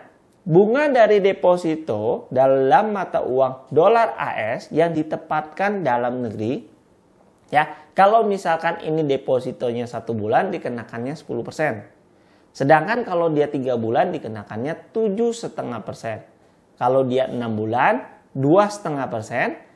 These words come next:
Kalau lebih dari enam bulan, kenanya nol persen. Nah, pemotongnya siapa nih? Bisa bank, bisa juga B I, ya. Kemudian kalau bunga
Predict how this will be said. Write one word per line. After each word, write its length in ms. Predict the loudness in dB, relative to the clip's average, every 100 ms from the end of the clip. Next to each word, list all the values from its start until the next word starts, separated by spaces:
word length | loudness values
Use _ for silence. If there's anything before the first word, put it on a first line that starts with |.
| _ _ _
Kalau 400 | 2 4 4 2 2
lebih 240 | 2 2
dari 240 | 4 4 2
enam 240 | -2 -4
bulan, 320 | 2 2 2
kenanya 480 | -2 -12 -8 -8 -10 -8
nol 240 | -6 -6
persen. 560 | -8 -10 -6 -4 -6 -12 _ -10
Nah, 160 | -6 -6 -10 -20 -4
pemotongnya 560 | 0 4 4 4 2 2
siapa 400 | 4 4 4 2
nih? 240 | 2 0 -8 _ -12
Bisa 300 | -10 -6 -4
bank, 560 | -2 2 2 0 -10
bisa 320 | -10 -8 -6 -6
juga 240 | 0 0
B 80 | 0
I, 240 | -2 -6 -8 -12 _ _ -8
ya. 240 | 0 0 0 -16 _ _ _
Kemudian 480 | -2 2 4 4 2
kalau 320 | 2 4 4
bunga 320 | 4 0 0